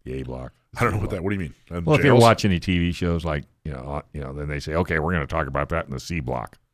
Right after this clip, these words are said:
Speaker 2: I don't know what that means.
Speaker 1: Well,
Speaker 2: C block.
Speaker 1: because from four to four fifteen is the A block, and from four fifteen to four thirty is the B block.
Speaker 2: I didn't know that. He,
Speaker 1: See, see
Speaker 2: I
Speaker 1: what you learn when you come to our show.
Speaker 2: That is, that is definitely something I've learned.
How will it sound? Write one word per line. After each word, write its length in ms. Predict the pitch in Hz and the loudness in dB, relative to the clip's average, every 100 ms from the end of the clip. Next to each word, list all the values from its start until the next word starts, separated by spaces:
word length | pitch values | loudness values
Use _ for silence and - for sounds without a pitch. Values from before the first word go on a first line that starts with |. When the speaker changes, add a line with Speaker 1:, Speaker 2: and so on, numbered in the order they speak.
| _ - | _ -12
Speaker 2:
I 80 | 107 | -6
don't 80 | |
know 60 | 117 | -4
what 100 | 82 | -4
that 140 | 80 69 | -6 -6
means. 240 | 117 - | -8 -2
Speaker 1:
Well, 120 | 104 82 | 0 0
Speaker 2:
C 80 | |
block. 60 | - | -2
Speaker 1:
because 340 | 90 85 73 | -2 -2 -4
from 300 | - 82 73 | -8 -8 -8
four 480 | 71 - 90 85 78 | -8 -4 0 0 0
to 140 | 78 80 | -6 -12
four 200 | 90 78 | -8 -6
fifteen 420 | 76 76 90 85 | -8 -8 -4 -4
is 80 | 71 | -4
the 100 | 69 | -4
A 120 | 87 | -2
block, 400 | 71 64 65 - _ _ _ _ _ _ - | -2 -4 -6 -10 _ _ _ _ _ _ -4
and 280 | 139 67 139 | -2 -2 -6
from 140 | 151 | -2
four 220 | 269 98 | 0 2
fifteen 400 | 82 82 - 82 | 2 2 2 0
to 60 | 80 | 0
four 200 | 87 78 | 0 -2
thirty 280 | - 85 80 | 0 0 0
is 80 | 65 | -4
the 60 | |
B 160 | 69 87 | -4 -4
block. 300 | 104 62 76 - | -2 -8 -10 -8
Speaker 2:
I 100 | 80 | -6
didn't 160 | 73 | -4
know 120 | 60 53 | -8 -14
that. 140 | - _ _ _ _ _ _ _ | -20 _ _ _ _ _ _ _
He, 140 | - | 2
Speaker 1:
See, 140 | 160 190 | 2 2
see 60 | - | 4
Speaker 2:
I 140 | - 202 | 4 6
Speaker 1:
what 240 | 233 - | 2 0
you 80 | 196 | -2
learn 460 | 127 110 117 120 | 4 6 6 6
when 120 | 117 104 | 4 2
you 100 | 101 | 0
come 220 | 98 90 | -2 -2
to 60 | 85 | 0
our 160 | 85 | -2
show. 220 | 80 80 | -2 -6
Speaker 2:
That 180 | 80 82 | -6 -8
is, 320 | 78 78 - - 69 - 71 76 78 | -8 -12 -16 -20 -20 -20 -20 -20 -8
that 140 | 85 | -4
is 160 | 85 78 | -4 -4
definitely 420 | - 73 76 69 - | -6 -6 -6 -8 -10
something 360 | - 71 69 | -8 -8 -8
I've 180 | 67 65 | -10 -10
learned. 360 | 69 69 - | -10 -10 -10